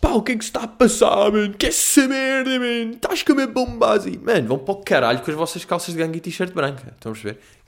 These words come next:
Que eu também tenho, <laughs> atenção. Mas estou a dizer, se é bacano ver pessoas com merdas de... e isto aqui nem é, isto é só tipo...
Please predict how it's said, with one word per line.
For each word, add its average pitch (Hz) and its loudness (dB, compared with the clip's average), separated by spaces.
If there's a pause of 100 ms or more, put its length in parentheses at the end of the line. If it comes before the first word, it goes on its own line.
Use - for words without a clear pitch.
Que - 4
eu 330 6
também 302 0
tenho, 285 4
<laughs> 156 4
atenção. 196 2 (540)
Mas 190 2
estou 269 -2
a - 2
dizer, 185 0
se 151 0
é 247 6
bacano 113 2 (260)
ver 175 6
pessoas 107 -2
com - -4
merdas 135 0
de... 123 -10
e 139 -4
isto 127 -2
aqui 135 2
nem 170 2
é, 143 0
isto 98 -8
é 95 -6
só 104 -6
tipo... 117 -10